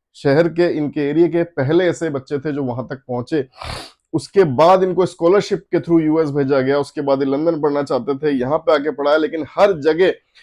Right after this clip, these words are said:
इनका मुकाबला जातिवादी विरोधी जो थे उनसे हुआ। हर जगह जब ये संविधान सभा के लिए भी चुनाव लड़ना चाहते थे तो पूरी कोशिश करके इन्हें बॉम्बे से हरा दिया गया।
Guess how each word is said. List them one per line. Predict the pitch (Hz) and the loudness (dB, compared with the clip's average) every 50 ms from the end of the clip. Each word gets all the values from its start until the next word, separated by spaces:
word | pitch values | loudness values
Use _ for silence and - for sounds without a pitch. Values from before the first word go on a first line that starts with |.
| _ _ _ - | _ _ _ -4
इनका | 160 160 156 131 - 180 170 | -2 -2 -2 0 0 0 2
मुकाबला | 160 147 127 131 - 151 151 147 135 151 151 156 156 156 151 147 - - - - | 2 0 -2 0 2 2 2 2 2 2 2 4 4 4 2 0 -6 -14 -16 -10
जातिवादी | 120 113 135 131 131 - - 160 147 139 139 131 127 143 139 | -2 2 2 2 2 2 2 2 2 4 2 2 2 2 0
विरोधी | 123 120 127 135 143 147 139 160 160 | 0 2 2 2 2 2 2 0 0
जो | 143 123 135 135 131 - - | 0 0 0 -2 -2 -2 -4
थे | 143 135 131 | -2 -2 -2
उनसे | - 123 135 127 127 - 139 | -2 -4 -6 -6 -6 -4 -6
हुआ। | 127 113 120 127 147 156 156 151 - - _ _ - _ _ - | -4 -4 0 2 4 4 2 2 -2 -12 _ _ -20 _ _ 0
हर | 165 175 170 | 2 2 4
जगह | 143 165 165 175 196 | 4 4 4 6 4
जब | 175 175 180 175 185 | 4 4 2 2 2
ये | 185 | 0
संविधान | 180 - 180 160 165 165 156 170 190 196 | 2 2 0 2 2 2 2 2 2 2
सभा | 185 175 151 160 175 | 0 -2 0 0 0
के | 175 185 180 | 0 0 0
लिए | 175 175 175 | 2 2 2
भी | 165 170 | 2 0
चुनाव | 165 165 156 151 151 147 147 139 | -4 -6 -6 -4 -4 -4 -4 -4
लड़ना | 139 147 143 | -4 -6 -6
चाहते | 139 - 127 117 - 143 143 | -4 -4 -6 -6 -6 -6 -6
थे | 151 156 | -6 -6
तो | 143 120 143 147 127 _ _ _ | -6 -6 -8 -10 -10 _ _ _
पूरी | 160 180 190 214 | -2 0 0 0
कोशिश | 175 180 170 151 175 165 - | -2 -4 -6 -4 -6 -6 -4
करके | - 160 151 139 165 | -4 -4 -4 -2 -2
इन्हें | 160 160 156 135 | -2 -2 -2 -2
बॉम्बे | 135 135 135 139 143 143 | -2 -2 -2 -2 -4 -4
से | 139 139 | -4 -4
हरा | 113 113 113 123 131 | -4 -2 0 0 0
दिया | 135 147 147 135 | 0 -2 -2 0
गया। | 135 143 147 | 0 -2 -2